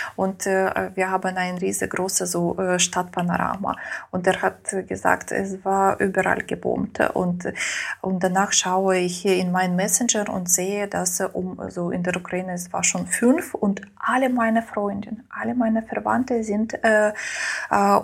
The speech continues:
gerade so oder aktiv oder gerade online waren.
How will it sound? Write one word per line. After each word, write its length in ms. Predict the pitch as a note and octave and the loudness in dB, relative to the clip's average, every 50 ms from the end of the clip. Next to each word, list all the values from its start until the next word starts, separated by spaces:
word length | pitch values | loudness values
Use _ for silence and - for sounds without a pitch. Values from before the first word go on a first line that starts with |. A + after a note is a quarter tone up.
| - - - | 0 -6 -10
gerade 580 | - - F#3+ F3 F#3+ G#3 A3 A3 A3+ A3 G#3+ - - G3 | -6 -4 -4 0 0 0 2 2 2 2 2 2 0 -2
so 280 | F3+ - G3 F#3 F#3 | -2 -2 -2 -2 -2
oder 920 | F#3 - F#3+ F#3 F#3+ F#3+ F#3+ F#3+ F#3+ G3 - G3 G3 - - - - - - | -2 -4 -2 -2 -2 0 0 0 -2 -2 -2 -2 -4 -4 -4 -6 -6 -4 -2
aktiv 400 | - - - - - - C4 C#4+ | -2 -4 -2 -2 0 0 0 0
oder 440 | C#4 - F#3+ G3 G3+ G#3 G3+ G3 G3 | 0 0 0 0 2 4 4 4 2
gerade 600 | F#3+ F#3+ F#3+ F#3+ F#3+ G3 G#3 G3+ G3+ G3 G3 - | 2 0 0 2 2 2 2 2 2 2 2 2
online 440 | G3 G3 F#3 F#3 - - - - F3 - | 2 0 0 2 0 0 0 -2 -4 -4
waren. 480 | - - - - - G3 G3+ - - | -4 -4 -4 -4 -4 -4 -4 -6 -8